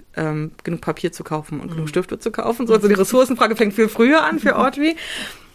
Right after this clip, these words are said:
Speaker 1: Und für mich halt auch, wann kann ich mir leisten, zum Thema Gedichte zu schreiben und wann kann ich mir leisten, einen Roman zu schreiben.
Speaker 2: Mhm.
Speaker 1: Das sind für mich Ressourcenfragen. Und Poesie ist für mich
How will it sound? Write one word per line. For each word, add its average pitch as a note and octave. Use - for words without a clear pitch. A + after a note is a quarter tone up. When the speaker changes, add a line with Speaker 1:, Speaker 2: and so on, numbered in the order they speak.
Speaker 1:
Und G3
für G#3
mich G#3
halt F3+
auch, F3
wann F3
kann G#3
ich F#3
mir F#3
leisten, F3
zum E3+
Thema E3+
Gedichte G3
zu -
schreiben E3
und D#3
wann D#3+
kann D#3+
ich -
mir E3
leisten, D#3
einen E3
Roman D#3+
zu -
schreiben. -
Speaker 2:
Mhm. G3
Speaker 1:
Das E3
sind F3
für F3
mich E3
Ressourcenfragen. -
Und D#3+
Poesie F3+
ist G#3
für F3+
mich F3